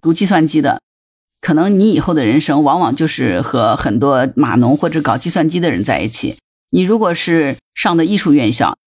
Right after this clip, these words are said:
你周围就有很多从事艺术工作的人。那如果你是读的军校，那可能毕业以后大概率上是和军人在一起的，对吧？所以其实高考我觉得就是我们所有的人进入社会的一张通行证，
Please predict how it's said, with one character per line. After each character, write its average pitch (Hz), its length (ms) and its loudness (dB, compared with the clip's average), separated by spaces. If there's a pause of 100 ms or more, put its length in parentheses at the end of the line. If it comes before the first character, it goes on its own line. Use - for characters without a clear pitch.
(120)
你 185 180 2
周 262 140 0
围 240 120 0
就 226 180 2
有 202 100 2
很 - 200 -2
多 127 160 0
从 - 220 0
事 160 140 0
艺 196 120 2
术 139 160 0
工 139 160 2
作 131 140 -2
的 95 140 -4
人。 58 240 -6 (320)
那 220 160 2
如 262 160 2
果 240 160 0
你 135 280 0
是 175 320 0
读 147 200 0
的 175 80 2
军 196 200 2
校， 208 240 0 (200)
那 220 120 0
可 196 140 -2
能 - 160 -2
毕 190 100 -2
业 180 120 2
以 - 100 -2
后 110 280 -2 (280)
大 262 180 0
概 165 200 0
率 127 160 0
上 127 180 2
是 139 140 -2
和 143 100 0
军 165 240 0
人 - 100 2
在 82 200 -2
一 101 40 -2
起 - 160 -4
的， 82 120 -6
对 110 160 -2
吧？ 90 180 -4 (320)
所 - 180 -2
以 202 220 0
其 202 160 -2
实 196 380 -2
高 143 120 0
考 143 220 -2
我 110 140 -2
觉 - 180 -6
得 135 240 2
就 240 180 0
是 135 440 -2 (420)
我 156 140 0
们 165 120 4
所 180 160 0
有 190 60 0
的 170 140 0
人 143 180 2
进 190 160 0
入 160 100 4
社 175 160 -2
会 165 140 -2
的 143 60 0
一 160 80 4
张 160 180 2
通 202 180 0
行 143 220 2
证， 151 220 -2